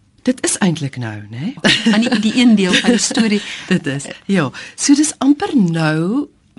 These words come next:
Speaker 1: maar oortreffende trap. Ek wou nie 'n spesifieke tyd regtig daar, ek wou daai amper, ook, ook omdat dit aansluit met haar, die verlies van Margriet Vos, die hoofkarakter
Speaker 2: Ja.
Speaker 1: se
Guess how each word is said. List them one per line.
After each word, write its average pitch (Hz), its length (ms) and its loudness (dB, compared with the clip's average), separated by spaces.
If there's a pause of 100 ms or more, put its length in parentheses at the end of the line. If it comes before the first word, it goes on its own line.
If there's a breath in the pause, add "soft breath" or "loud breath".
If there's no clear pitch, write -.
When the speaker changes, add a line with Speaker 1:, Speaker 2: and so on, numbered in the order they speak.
Speaker 1:
maar 180 400 -2 (560)
oortreffende 165 600 -2
trap. 123 240 -10 (120)
Ek 220 240 0
wou 190 300 2
nie 220 120 6
'n 220 60 2
spesifieke 185 640 -4 (100)
tyd 160 260 -4 (220)
regtig 156 560 -6
daar, 147 220 -6
ek - 100 -14
wou 160 100 -2
daai 151 300 -2
amper, 160 320 -6
ook, 247 280 2
ook 240 200 -2
omdat 175 220 -2
dit 170 160 -8
aansluit 160 380 -6
met 156 140 -8
haar, 143 280 -6 (240)
die 147 100 -6
verlies 135 360 -6
van 127 300 -8
Margriet - 520 -12
Vos, - 460 -8
die 131 120 -14
hoofkarakter 131 500 -12
Speaker 2:
Ja. 170 80 -4
Speaker 1:
se 123 240 -10